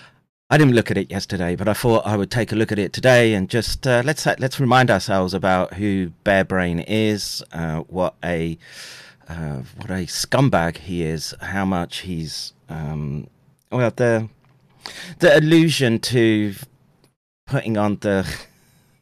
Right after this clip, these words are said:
<laughs> the sackcloth and ashes of Christianity and, and then being basically a,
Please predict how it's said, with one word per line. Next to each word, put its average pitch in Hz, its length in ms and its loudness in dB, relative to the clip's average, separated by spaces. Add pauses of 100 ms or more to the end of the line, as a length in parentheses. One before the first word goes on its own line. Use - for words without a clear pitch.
(720)
<laughs> - 280 -16
the 123 80 -4
sackcloth - 680 2
and 135 140 2
ashes 123 520 0
of 104 160 -4
Christianity 107 920 0
and, 95 380 -2
and 95 180 -6
then 110 340 2
being 90 500 0
basically 90 680 -4 (560)
a, - 60 -12